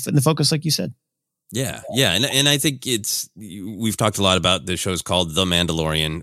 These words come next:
Speaker 2: We start with a small story on Din. Uh, I think Din is still central, but it's also about the Mandalorians, you know, at, at this point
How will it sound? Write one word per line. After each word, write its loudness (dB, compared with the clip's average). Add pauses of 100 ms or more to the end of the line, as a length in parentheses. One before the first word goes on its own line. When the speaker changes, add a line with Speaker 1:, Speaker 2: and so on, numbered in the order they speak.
Speaker 2:
We -4
start -4
with -6
a 0
small -2
story 0
on -6
Din. 0 (480)
Uh, -6
I -8
think -6
Din 2
is 0
still 0
central, 0
but 0
it's -2
also 0
about 0 (200)
the -10
Mandalorians, -2 (100)
you -8
know, -2
at, -6
at -6
this -2
point -4